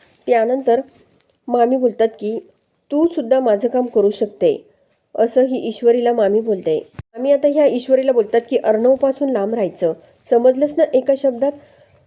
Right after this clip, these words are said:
अजिबात अर्णवच्या जवळीक करण्याचा प्रयत्न करायचा नाहीये.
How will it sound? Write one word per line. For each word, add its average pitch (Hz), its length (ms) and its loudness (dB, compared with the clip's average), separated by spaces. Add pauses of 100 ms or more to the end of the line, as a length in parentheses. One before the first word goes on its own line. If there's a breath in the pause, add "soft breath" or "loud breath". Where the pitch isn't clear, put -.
(120)
अजिबात 240 380 0 (100)
अर्णवच्या 240 440 2
जवळीक 220 360 2 (380)
करण्याचा 233 360 0
प्रयत्न 214 380 -2
करायचा 233 380 0
नाहीये. 190 380 0